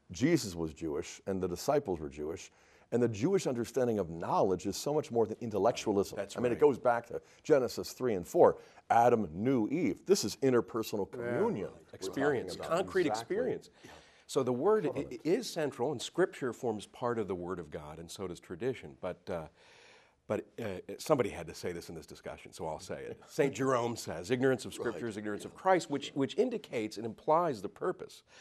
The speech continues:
Speaker 2: The purpose of the written, uh, revelation, uh, of the Word of God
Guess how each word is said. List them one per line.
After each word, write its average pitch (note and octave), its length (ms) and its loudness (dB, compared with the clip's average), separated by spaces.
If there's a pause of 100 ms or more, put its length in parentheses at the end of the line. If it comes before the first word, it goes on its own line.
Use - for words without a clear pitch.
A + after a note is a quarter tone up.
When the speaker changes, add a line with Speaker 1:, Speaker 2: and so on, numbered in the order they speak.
(300)
Speaker 2:
The G2+ 80 -8
purpose F#3+ 480 0
of G2 380 -2
the F#2 100 -2
written, G2 580 0 (140)
uh, D#2+ 240 -10
revelation, F2+ 760 -4 (460)
uh, E2+ 260 -10
of F2+ 200 -8
the F2+ 60 -8
Word E2+ 200 -6
of D2 100 -10
God D2 400 -12